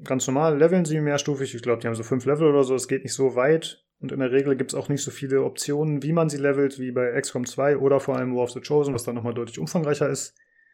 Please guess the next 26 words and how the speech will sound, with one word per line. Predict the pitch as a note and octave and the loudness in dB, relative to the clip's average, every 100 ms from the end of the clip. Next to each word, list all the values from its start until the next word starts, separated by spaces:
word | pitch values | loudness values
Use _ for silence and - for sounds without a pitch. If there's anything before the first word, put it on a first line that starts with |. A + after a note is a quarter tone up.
| - - _ - | -20 -20 _ -14
Also | B2+ A#2+ | -6 -2
hier | C3 | 0
ist | B2+ | 0
es, | B2+ - | -2 -6
äh, | - B2 B2 B2 A#2+ B2 - - | -6 -4 -4 -4 -6 -10 -14 -12
man | B2 | -6
hat | A#2+ A#2+ | -6 -6
eigentlich | - B2 A#2+ | -6 -8 -6
immer | B2+ A#2+ A#2+ A#2 | -6 -6 -8 -12
pro | A2+ C3 | -6 0
Level, | B2+ B2+ B2+ B2+ B2 A#2+ _ | 2 2 2 0 -2 -6 _
hat | - | -6
man | - | -4
entweder | B2+ B2 | -4 -2
nur | A#2+ C#3 | 0 0
eine | E3+ | 0
Fähigkeit, | E3 D#3 D3+ C#3+ | 0 0 0 -2
die | |
man | C#3 | -2
bekommt, | B2+ - B2+ C3 | -2 0 -2 -2
oder | B2+ | -2
man | A#2+ A#2 | -2 -2
muss | B2 - | -4 -4
zwischen | C3 B2+ | -6 -4
zwei | - A#2 | -4 -6
entscheiden. | A2+ C#3+ D#3+ E3 | -2 2 2 2